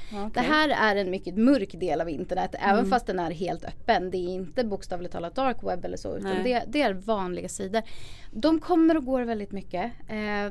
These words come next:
Speaker 2: det finns en sån där gammal klassiker som heter Ros-, Rosa sidan.
Speaker 1: Mm.
Speaker 2: Eh, men det kommer och går många såna här forum och i princip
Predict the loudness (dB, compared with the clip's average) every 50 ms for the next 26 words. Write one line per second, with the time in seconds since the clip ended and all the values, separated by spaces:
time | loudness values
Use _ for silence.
0 | -4 -6 -6 -6 -2 -2 -2 0 -2 -2 -4 -2 -2 -2 -2 -2 -2 -4 -6 -6
1 | -4 -4 -4 -2 -2 -4 -6 -6 -6 -6 -6 -6 -6 -6 -6 -6 -8 -8 -8 -6
2 | -6 -6 -6 -6 -8 -10 -10 -10 -10 -10 -8 -8 -6 -6 -8 -8 -8 -8 -6 -6
3 | -6 -4 -2 0 0 0 -2 -2 -6 -4 -4 -4 -6 -6 -10 -12 -14 -14 -14 -8
4 | -6 -4 -4 -4 -4 -4 -4 -2 0 0 0 0 -2 -2 -2 0 2 2 2 2
5 | 0 -2 -2 -2 -2 -2 -2 -2 -2 -2 0 0 -2 -2 -2 -4 -4 -6 -6 -6
6 | -6 -6 -4 -4 -4 -4 -2 -2 -2 -2 -2 -2 0 0 0 0 0 -2 -6 -10
7 | -10 -10 -8 -6 -4 -4 -4 -2 0 0 0 0 0